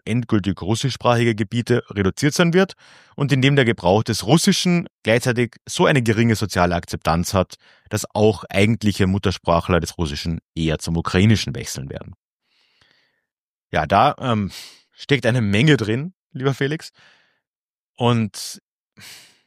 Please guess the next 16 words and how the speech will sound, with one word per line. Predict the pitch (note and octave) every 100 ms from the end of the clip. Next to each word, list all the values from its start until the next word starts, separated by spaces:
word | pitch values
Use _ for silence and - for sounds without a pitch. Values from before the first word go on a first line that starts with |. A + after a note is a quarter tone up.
| _ _ _ _ _ _ -
ja, |
ich | A#2 B2
befürchte | A#2+ - G3+ - C#3+
erstmal, | C#3 - C#3+
dass | A#2+ A#2
die | - A#2 G#2+
Schlussfolgerung | - F3 - C3+ B2 A2+ B2 A#2+ A#2 A2+ _ _ _ _ _ _
zumindest | - C3+ C3+ A#2+
nicht | G#2+
ganz | - F2+ E2
unrealistisch | F#2 D#2+ D#2 D2+ - D2+
ist. | - - -
Das | E2+ E2+ - _ _ _ _ _ -
könnte | G#2 C3 B2
ja | G#2+
tatsächlich, | G2+ - G#2+ - A2+ G#2 - -